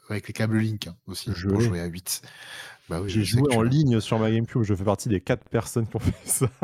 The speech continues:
Speaker 1: <laughs> Euh,
Speaker 2: Et
Speaker 1: je l'ai
Speaker 2: j'ai
Speaker 1: fait,
Speaker 2: joué
Speaker 1: mais a posteriori, je t'avais déjà
Speaker 2: j'ai
Speaker 1: raconté
Speaker 2: joué en
Speaker 1: l'histoire.
Speaker 2: j'ai joué en ligne avec le, avec le logiciel Warpipe. Du coup, je jouais en cinq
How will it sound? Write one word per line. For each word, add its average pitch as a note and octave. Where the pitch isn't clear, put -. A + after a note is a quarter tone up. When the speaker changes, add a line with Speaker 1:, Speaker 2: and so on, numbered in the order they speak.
Speaker 1:
<laughs> -
Euh, A2
Speaker 2:
Et A2
Speaker 1:
je A#2
l'ai B2+
Speaker 2:
j'ai B2
Speaker 1:
fait, D#3
Speaker 2:
joué E3+
Speaker 1:
mais C3
a A#2
posteriori, C#3+
je -
t'avais G#2+
déjà G#2+
Speaker 2:
j'ai A#2+
Speaker 1:
raconté A#2+
Speaker 2:
joué C3
en B2+
Speaker 1:
l'histoire. A#2+
Speaker 2:
j'ai A2
joué A#2
en A2+
ligne B2+
avec G#2+
le, F#2+
avec G#2
le G2
logiciel A2+
Warpipe. G#2+
Du F#2+
coup, B2+
je A#2
jouais G#2+
en F#2
cinq C3+